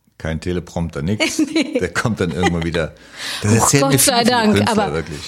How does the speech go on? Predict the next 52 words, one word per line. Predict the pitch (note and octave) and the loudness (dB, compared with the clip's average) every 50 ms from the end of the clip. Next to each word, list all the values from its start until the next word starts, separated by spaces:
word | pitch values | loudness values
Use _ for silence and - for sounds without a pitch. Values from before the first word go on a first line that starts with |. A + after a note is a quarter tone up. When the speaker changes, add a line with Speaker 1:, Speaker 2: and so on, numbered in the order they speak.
| - - - - - | -14 -16 -16 -4 0
Speaker 2:
ja, | C#4+ D#4 C4 G#3 | 2 2 4 2
Speaker 1:
Dass | F3 G#2 G2+ | 2 2 2
es | A2 | 0
auch | A#2 G#2 G2 G2+ | 0 0 2 2
wichtig | C3 C3 - C#4+ | 0 2 2 2
Speaker 2:
weil | D4+ D4+ - | 2 2 0
Speaker 1:
ist, | - - C#4+ | 2 2 2
Speaker 2:
die | D#4+ | 2
Speaker 1:
ja. | - F4 F4+ | 4 2 0
Speaker 2:
Aufregung | F#4 - D4 C#4+ C#4+ C4 C4+ C4 | 0 0 0 0 2 2 2 4
ist | C4 B3 - - | 4 2 2 2
da | D#4 D#4 D4+ C#4 - G#3+ | 2 2 2 2 2 0
und, | G#3+ G3+ G3 - - - | -2 -2 -2 -4 -4 -2
und, | A#3 A3+ A3 - - - | -2 -2 -4 -6 -8 -6
und, | A3 G#3+ G#3 - - | -6 -6 -4 -6 -6
und | A3 G#3+ | -6 -4
das | G#3+ A3 - - | -2 -2 -2 0
Herz | C4 C#4 C#4+ - | 0 0 0 -2
schlägt | - B3+ B3 A#3+ A#3+ A#3+ - - | 0 0 0 0 0 -2 -4 -4
irgendwie. | A3+ A3 A3 A3+ G#3 G#3 G#3 G#3 G#3+ | -4 -2 -2 -2 -2 -2 -2 -2 -4
Ich, | G#3+ - - - - | -4 -6 -6 -6 -6
ich | - - - - _ _ _ _ _ _ _ _ _ - | -10 -10 -10 -14 _ _ _ _ _ _ _ _ _ -8
denk, | A#3 C4 B3+ - | -8 -8 -6 -6
das | - F3+ - - | -6 -6 -4 -4
muss | A3 A#3+ B3 - - | -4 -6 -6 -8 -8
auch | - G#3 - - _ | -10 -12 -12 -14 _
wahrscheinlich | - G3+ G3+ - G#3 G3+ G3+ G3+ G#3+ | -10 -10 -8 -8 -6 -4 -4 -4 -4
so | G#3+ G#3 G3+ | -4 -6 -6
sein. | - B3 A#3 A3+ - - | -4 -6 -6 -4 -4 -6
Das | - E3 | -6 -6
Speaker 1:
Gehört | D#3+ E3 D#3 | -6 -6 -6
Speaker 2:
ist | - | -6
Speaker 1:
dazu. | - - - - C4 | -8 -8 -6 -4 -2
Speaker 2:
okay. | B3 G3+ E3+ - - _ _ - - - - - - | -2 -2 -4 -6 -10 _ _ -6 -6 -6 -10 -12 -8
Speaker 1:
Ja, | E2+ F2 | -4 -4
es | F2 - - | -4 -2 0
sensibilisiert | A2 A2+ A2 G#2 F#2+ G2+ G2 F#2 E2+ F#2 G#2+ - D#2 | 0 0 0 0 -2 -2 -4 -4 -2 -4 -6 -6 -6
einen | - D2 D2+ | -10 -10 -10
wahrscheinlich | C2+ C2 - D2 D2 C#2+ C2+ C#2 | -10 -10 -8 -8 -6 -4 -4 -4
auch | |
noch | C#2+ C#2+ | -4 -4
mal | C#2 C2+ | -4 -6
so | C#2+ D2 | -8 -10
ein | C#2 | -12
bisschen | C#2+ - - B3+ C#4+ | -8 -4 -2 -2 0
Speaker 2:
Ja. | F#4 D4+ G#3 E3+ | 0 0 0 0
Speaker 1:
für | E3 | -2
die | - | -4
Situation, | D2 - D2+ C#2+ C#2+ - - D2 C#2+ C#2+ D#2+ | -6 -10 -12 -12 -12 -12 -12 -12 -8 -6 -4
ne? | G2 C3 B2+ - _ _ _ - | -4 -6 -6 -10 _ _ _ -6
Speaker 2:
Ja, | A#3+ G#3+ G3 | -6 -6 -6
klar. | - - C#4 D4 C4+ E3 D#3 | -6 -8 -6 -6 -4 -6 -8